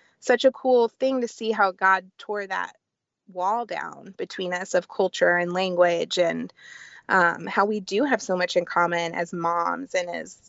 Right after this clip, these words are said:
seamstresses and as part of the B L B family. And, um, but anyways, I,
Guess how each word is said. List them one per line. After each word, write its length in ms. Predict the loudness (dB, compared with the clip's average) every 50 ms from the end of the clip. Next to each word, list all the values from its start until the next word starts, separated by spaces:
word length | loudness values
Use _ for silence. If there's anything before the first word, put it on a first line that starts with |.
| _ _ _ _
seamstresses 1000 | -18 -8 -4 -2 -2 0 -2 0 2 2 2 4 4 4 4 4 2 0 -2 -4
and 140 | -4 -4 -4
as 140 | -6 -8 -6
part 240 | 0 4 6 6
of 140 | 6 4 2
the 100 | -2 -2
B 160 | 0 2 4
L 120 | 4 4 4
B 140 | 2 -2 -4
family. 680 | -2 -2 -2 0 0 -2 -2 -4 -4 -4 -4 -6 -6
And, 240 | -8 -8 -10 -12 -14 -16 _ _ -20 -20 -20 -20 _ -20 -20 _ 2
um, 420 | 4 4 4 4 2 0 -4 -10
but 260 | 0 2 2 4 4 4
anyways, 440 | 4 4 4 4 4 4 2 2 4
I, 360 | 4 4 6 6 4 2 0